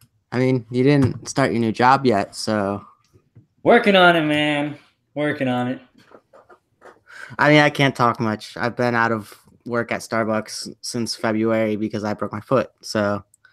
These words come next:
Speaker 2: Fair enough.
Speaker 1: <sighs> But, I mean, this week we've been fairly unproductive coding-wise. I don't think I spent more than, like, five hours coding this week, which is really, really upsetting. But at the same time,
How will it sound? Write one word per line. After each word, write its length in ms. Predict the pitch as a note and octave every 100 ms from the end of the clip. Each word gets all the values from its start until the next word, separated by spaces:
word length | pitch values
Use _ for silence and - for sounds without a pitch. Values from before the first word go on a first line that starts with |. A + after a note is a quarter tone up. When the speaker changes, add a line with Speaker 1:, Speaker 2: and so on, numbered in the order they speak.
| _ _ _ _ _ _ _ _ _ _ _ _ - - _ -
Speaker 2:
Fair 160 | B2+
enough. 520 | A2 G2+ C#3 - - -
Speaker 1:
<sighs> 40 | -
But, 220 | D#3+ D3+
I 80 | F3+
mean, 320 | F3+ F3 E3
this 240 | E3 F3+ -
week 220 | F3+ D#3+
we've 180 | D#3+ D3
been 160 | D3
fairly 460 | C#3 - D3+ D3+ D3
unproductive 600 | C#3+ C3+ C3 B2+ C#3 A2
coding-wise. 640 | - C3+ B2 A#2+ A#2 A#2+ B2
I 100 | B2
don't 180 | B2+
think 180 | G#2+ B2
I 120 | A#2+
spent 280 | A2+ A#2+ A2
more 200 | A2+ A#2
than, 120 | A2+
like, 160 | A2+ G#2
five 360 | - A#2 A2 A2
hours 320 | A2 G#2+ -
coding 340 | A2+ A2 A#2+
this 200 | C3 C3+
week, 200 | D#3 D3+
which 180 | C3+ B2+
is 160 | A2+ G#2+
really, 380 | C3 E3 D3+
really 320 | B2 A#2 B2+ B2
upsetting. 640 | G#2+ - A#2 B2+ C#3+ D3+ -
But 100 | B2+
at 100 | A2+
the 60 |
same 260 | A2+ B2 A#2+
time, 520 | A#2 B2 B2 B2